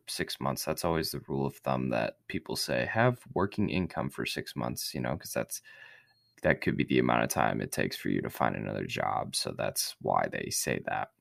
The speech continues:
which I'm on board with. I, I get that. Um,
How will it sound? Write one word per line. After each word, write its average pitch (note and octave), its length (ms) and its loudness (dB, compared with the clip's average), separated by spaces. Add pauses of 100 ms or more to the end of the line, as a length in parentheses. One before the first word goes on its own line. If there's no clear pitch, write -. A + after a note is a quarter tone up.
(680)
which G#2 220 6
I'm G#2 180 12
on F2 160 8
board D#2+ 260 -2
with. D2+ 220 -2
I, F2 160 2 (100)
I E2+ 100 6
get - 260 -2
that. C#2 280 2 (160)
Um, E2+ 440 2